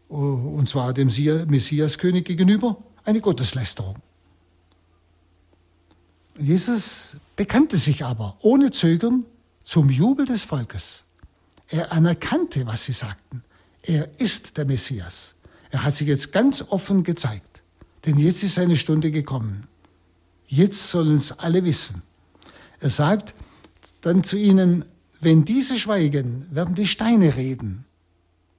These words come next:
Was heißt das? „Wenn diese schweigen, werden die Steine reden.“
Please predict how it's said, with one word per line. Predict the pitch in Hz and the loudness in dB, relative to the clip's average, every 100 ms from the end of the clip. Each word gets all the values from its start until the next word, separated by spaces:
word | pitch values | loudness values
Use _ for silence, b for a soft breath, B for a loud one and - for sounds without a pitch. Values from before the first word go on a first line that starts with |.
| _ _ _ _ _ _ | _ _ _ _ _ _
Was | 147 165 | -8 -4
heißt | 233 - | -6 -6
das? | 101 85 - _ _ _ _ _ _ | -12 -14 -18 _ _ _ _ _ _
„Wenn | 143 | -4
diese | 196 233 233 | -2 -2 -4
schweigen, | 170 208 202 151 139 | -2 0 0 0 -2
werden | 143 | -2
die | 151 | -2
Steine | 131 175 214 190 | -4 -2 0 0
reden.“ | 185 160 120 | 0 -2 -4